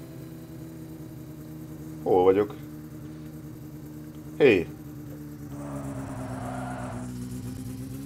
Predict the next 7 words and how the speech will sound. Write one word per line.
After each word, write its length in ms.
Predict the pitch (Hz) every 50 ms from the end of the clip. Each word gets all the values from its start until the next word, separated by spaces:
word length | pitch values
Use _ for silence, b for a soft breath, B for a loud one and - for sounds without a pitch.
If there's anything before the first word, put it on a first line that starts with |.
| 143 - - - - - - - - - - -
Ja, 140 | - 117 143
ott 180 | 165 190 196 165
vo-, 160 | 131 135 - - -
ez 200 | - 131 139 143
volt 220 | 139 151 160 160
a 140 | 165 147 131
bolt. 420 | 120 110 104 107 120 135 - -